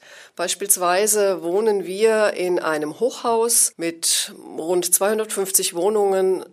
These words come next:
Dieses Hochhaus gehört einem internationalen Unternehmen, einem sehr, sehr großen japanischen Unternehmen.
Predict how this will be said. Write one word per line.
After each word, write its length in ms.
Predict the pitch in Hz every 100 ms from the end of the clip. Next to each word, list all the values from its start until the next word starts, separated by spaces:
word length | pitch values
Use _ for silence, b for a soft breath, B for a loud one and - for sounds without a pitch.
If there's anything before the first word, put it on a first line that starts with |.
| _
Dieses 440 | 147 160 170 165 190
Hochhaus 420 | 175 180 160 -
gehört 300 | 160 156 -
einem 240 | 147 147
internationalen 840 | - 190 170 156 - 151 143 139 123
Unternehmen, 540 | 135 143 156 214 208
einem 180 | 147 143
sehr, 180 | 208 220
sehr 120 | 208
großen 360 | - 165 175 165
japanischen 440 | 151 156 156 151
Unternehmen. 640 | - 143 147 165 240 262